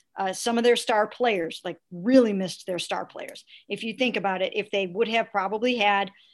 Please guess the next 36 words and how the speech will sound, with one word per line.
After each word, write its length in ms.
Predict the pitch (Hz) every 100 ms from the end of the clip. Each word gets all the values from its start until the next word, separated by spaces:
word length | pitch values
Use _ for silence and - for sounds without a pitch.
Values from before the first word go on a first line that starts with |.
| _
Nick 280 | - 196 247
Chubb, 400 | - 233 233 196 - -
Austin 340 | 196 254 254 240
Hooper, 560 | 220 214 220 214 208 - _ _ -
Odell 260 | 190 233
Beckham 300 | 226 226 233
Junior, 580 | 196 202 202 202 208 202 -
Myles 340 | - 214 247
Garrett 320 | - 208 214 -
for 100 | 214
most 280 | 208 196
of 80 | 196
the 40 | 190
game, 380 | 202 196 196 196 _ _ _
there's 160 | 269 349
a 80 | 359
good 160 | 302
chance 240 | - 262 254
they 80 | 202
could 140 | 202
have 80 | 180
won 160 | 185
this 180 | 170 160
game. 220 | - 139 - _ - -
But, 380 | 170 214 208 - _
uh, 80 | 180 -
th-, 340 | 214 202 262 202
that 280 | 220 285 -
put 100 | 247
a, 140 | 208 -
just 180 | - -
a 60 | 190
little 340 | 185 220 330
bit 140 | 254
too 140 | 262 254
much 360 | 226 - -